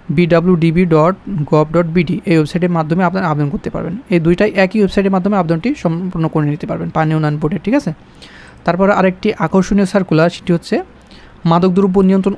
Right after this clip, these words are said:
অধিদপ্তরে অনেকগুলো পদে আপনারা আবেদন করতে পারবেন। সেটি হচ্ছে সিপাই,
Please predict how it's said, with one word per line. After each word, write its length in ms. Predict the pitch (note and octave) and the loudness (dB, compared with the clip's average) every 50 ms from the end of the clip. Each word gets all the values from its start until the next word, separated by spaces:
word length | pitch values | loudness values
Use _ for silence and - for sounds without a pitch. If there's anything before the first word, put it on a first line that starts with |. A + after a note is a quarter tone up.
| - F3+ | -2 -2
অধিদপ্তরে 500 | F3 G3+ G3 G#3 F#3+ - - F3 F3 A3 D4+ C4 - G3 - F#3 | 0 0 0 0 0 0 0 0 2 2 2 0 -2 -2 0 0
অনেকগুলো 400 | F3 F#3+ F#3+ F3+ F3 G3+ G3+ G#3+ A3 G#3+ - | 2 2 0 0 2 2 4 4 4 4 2
পদে 160 | F#3+ F3 E3+ F3+ | 0 0 0 0
আপনারা 140 | - F#3+ F3 D#3+ | 0 0 0 0
আবেদন 160 | D#3+ D#3+ D#3 - | 0 0 -2 -2
করতে 180 | - D3+ - D#3+ - | -2 -4 -2 -2 -2
পারবেন। 220 | E3 D#3 E3+ A3+ F4 - - - - - - - - - - | -2 0 0 -2 -2 -4 -8 -20 -20 -20 -20 -20 -20 -10 -4
সেটি 120 | - D#3 E3 | -2 0 0
হচ্ছে 160 | D#3+ F3 F3+ D#3+ - | 2 2 0 -2 -2
সিপাই, 320 | - F3+ F3 - G3 G3 | -2 -2 0 2 0 0